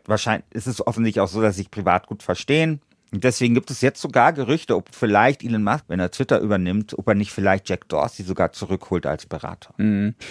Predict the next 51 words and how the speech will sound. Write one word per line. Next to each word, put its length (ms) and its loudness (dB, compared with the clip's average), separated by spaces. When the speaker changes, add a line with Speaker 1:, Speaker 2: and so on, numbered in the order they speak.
Speaker 2:
Musk, 400 4
du 80 6
hast 160 2
ja 60 6
beschrieben, 380 2
ist 120 0
einer 160 4
der 160 4
wichtigsten 960 2
oder 220 4
vielleicht 240 2
sogar 180 4
der 260 4
wichtigste 440 0
User 340 6
bei 160 2
Twitter. 640 4
Und 340 2
ja, 180 4
aber 140 4
vielleicht, 320 4
äh, 200 2
ist 160 0
es 120 0
nicht 140 4
nur 100 2
die 80 -2
Freundschaft 500 0
zu 380 0
Dorsey, 360 0
sondern 320 2
auch 400 0
das 260 -2
Leid, 520 0
äh, 140 -2
das 180 -4
er 80 0
da 180 -2
irgendwo 500 -2
auch 120 -4
verspürt 540 -4
hat, 300 -6
weil 340 0
einfach 320 -2
Twitter 260 -2
nicht 220 -2
wirklich 320 -4
auf 240 -2
die 80 -2
Beine 320 2
kam. 380 0